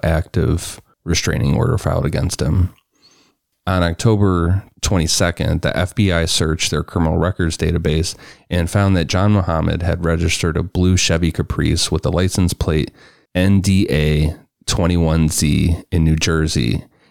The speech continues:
And with that, the media distributed their pictures and the car they were driving everywhere. All of this came to an end at three fifteen A M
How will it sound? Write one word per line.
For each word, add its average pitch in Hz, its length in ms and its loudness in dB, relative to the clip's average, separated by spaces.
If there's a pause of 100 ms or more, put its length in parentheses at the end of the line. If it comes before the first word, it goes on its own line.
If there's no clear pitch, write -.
(140)
And 80 220 0
with 78 120 0
that, 90 240 0
the - 60 -2
media 78 380 2
distributed 80 680 -2
their 65 140 0
pictures 80 600 0
and 80 340 0
the 82 60 -2
car 82 340 -4
they 80 140 -2
were 82 100 0
driving - 540 -2
everywhere. - 720 -4 (760)
All 101 240 2
of 101 100 0
this 90 200 0
came 90 240 0
to - 160 0
an 80 140 2
end 80 360 0 (100)
at 82 400 -2
three 95 360 -4
fifteen 82 480 0
A 78 160 2
M - 380 0